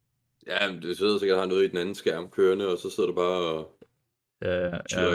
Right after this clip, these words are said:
Speaker 1: af.
Speaker 2: men altså, altså, hvis vi er, møder dig, hvis vi, vi møder normalt to på sådan en ti timers vagt, så der skal man ud på kontoret.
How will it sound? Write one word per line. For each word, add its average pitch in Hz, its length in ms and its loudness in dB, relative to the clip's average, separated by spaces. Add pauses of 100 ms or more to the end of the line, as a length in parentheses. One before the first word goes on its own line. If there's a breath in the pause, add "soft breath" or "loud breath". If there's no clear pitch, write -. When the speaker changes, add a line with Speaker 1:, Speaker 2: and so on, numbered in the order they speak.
Speaker 1:
af. 90 80 0
Speaker 2:
men 90 80 -2
altså, 92 240 -2
altså, 92 300 -4 (240)
hvis - 380 -6
vi 92 200 0
er, 87 380 -2 (1600)
møder 110 440 -2
dig, 87 280 -2 (280)
hvis 101 280 -6
vi, 107 120 -6
vi 95 180 -2
møder 110 180 0
normalt 110 320 -2
to 120 340 -6
på 90 140 -4
sådan 95 140 -10
en 90 60 -10
ti 110 380 -6
timers 82 380 -8
vagt, 82 200 -2
så 87 100 -10
der 95 160 -4
skal 104 160 -4
man 107 260 -6
ud - 60 -14
på 90 160 -10
kontoret. 98 460 -8